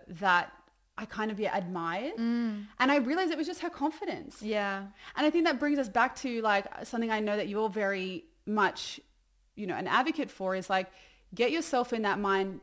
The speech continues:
Speaker 1: mind-body alignment.
Speaker 2: Mm-hmm.
Speaker 1: Um, because there is that metaphysical part of you that then becomes more, quote unquote, attractive.
Speaker 2: Yeah.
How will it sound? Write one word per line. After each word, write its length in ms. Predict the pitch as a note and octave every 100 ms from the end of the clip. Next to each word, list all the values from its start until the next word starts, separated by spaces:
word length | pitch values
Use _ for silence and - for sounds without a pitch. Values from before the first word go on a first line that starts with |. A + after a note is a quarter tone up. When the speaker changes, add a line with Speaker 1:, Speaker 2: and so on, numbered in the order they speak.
| -
Speaker 1:
mind-body 640 | G3 G3 G3+ G3 F#3+ F#3
alignment. 680 | F3 E3 E3+ A#3 G#3 A3 G#3
Speaker 2:
Mm-hmm. 240 | G#3 G3 G3+ - - -
Speaker 1:
Um, 320 | G#3 G3+ G3 - - - -
because 520 | B3 - B3+ A#3+ G3+ - -
there 300 | G3+ A#3 A#3+
is 100 | C#4
that 160 | C4+ A#3+
metaphysical 1200 | A#3 A#3 B3+ B3+ A#3 A3 A#3 A#3 G#3+ G3+ F#3+ - _ _ _ _ -
part 460 | - G#3+ A3+ B3+
of 160 | B3 F3+
you 420 | F#3+ F3 E3+ F3+ - _ _ _
that 320 | E3 G3+ G3
then 260 | A3+ B3 B3
becomes 560 | A#3 - A3+ G#3+ G#3+
more, 380 | G#3 G#3+ G#3 G3+ - _
quote 180 | - A3+
unquote, 360 | G3 - G3+ - - -
attractive. 800 | G3+ - G#3 G#3 - - - _
Speaker 2:
Yeah. 260 | G#3+ E3+